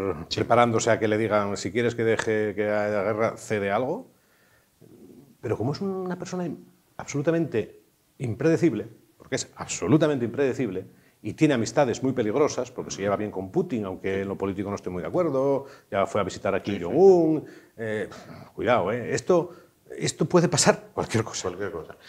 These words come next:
Speaker 2: Cualquier
Speaker 1: Hay
Speaker 2: cosa.
Speaker 1: un dato objetivo, eh, y doy la palabra a Diego y a, y a José. Es el único presidente norteamericano que no metió el país en una guerra.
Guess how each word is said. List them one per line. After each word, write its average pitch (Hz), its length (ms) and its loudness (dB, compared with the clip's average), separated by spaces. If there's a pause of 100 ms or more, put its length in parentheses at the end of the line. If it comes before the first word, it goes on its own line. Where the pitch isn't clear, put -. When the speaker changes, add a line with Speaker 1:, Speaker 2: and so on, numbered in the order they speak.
Speaker 2:
Cualquier - 240 4
Speaker 1:
Hay 170 100 10
Speaker 2:
cosa. 220 80 4
Speaker 1:
un 208 40 4
dato 208 220 8
objetivo, 90 560 -2
eh, 107 280 0
y 110 120 -2
doy 131 140 6
la 147 80 6
palabra 139 280 6
a 123 40 4
Diego 120 260 4
y 95 100 0
a, 85 320 -4 (140)
y 82 100 -10
a 78 60 -8
José. - 360 -14 (540)
Es 135 140 -10
el 185 60 -2
único 170 200 -4
presidente 127 340 -8
norteamericano 101 560 -6
que 123 80 -2
no 127 60 2
metió 135 200 0
el 127 80 0
país 127 220 -2
en 123 60 -6
una 113 120 -6
guerra. 71 280 -12